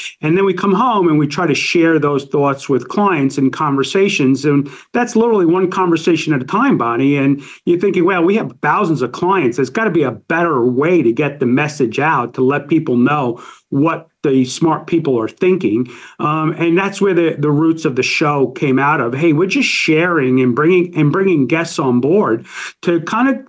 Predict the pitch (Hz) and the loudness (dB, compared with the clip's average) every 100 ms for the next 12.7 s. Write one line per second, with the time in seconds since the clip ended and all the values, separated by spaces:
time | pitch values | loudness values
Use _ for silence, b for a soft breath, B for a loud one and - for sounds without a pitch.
0 | _ _ 226 233 220 202 185 190 196 202 | _ _ 0 2 4 2 2 2 2 2
1 | 196 160 175 170 175 165 147 156 - 170 | 0 0 2 2 2 2 0 -4 -2 0
2 | 151 143 147 147 139 175 180 - 165 160 | 2 2 2 2 2 0 -2 -2 -2 0
3 | 160 156 147 160 175 175 156 151 131 135 | 2 2 2 0 2 2 0 -2 -2 -2
4 | 135 - B B B - 160 156 143 139 | -6 -14 B B B -2 0 0 0 0
5 | 151 147 127 135 143 147 135 139 131 131 | 0 0 -2 0 0 0 2 2 2 0
6 | 151 151 B B - 143 143 143 143 143 | -2 -4 B B -6 -2 0 0 0 0
7 | 151 165 170 170 - 277 294 180 185 185 | -2 0 2 2 0 -2 0 2 0 0
8 | 175 160 147 151 147 135 160 151 156 160 | 2 2 0 0 0 0 0 0 -2 -4
9 | 147 143 131 139 127 147 139 131 123 127 | 0 0 0 -2 0 0 0 0 0 -2
10 | 127 - 147 123 113 - 143 135 135 123 | -2 0 0 0 -2 -4 -4 0 0 2
11 | 117 - 131 123 107 117 143 120 110 127 | 0 -2 0 0 -4 -4 -2 -2 -2 -4
12 | 107 - 113 - - - - | -6 -6 -8 -8 -12 -16 -16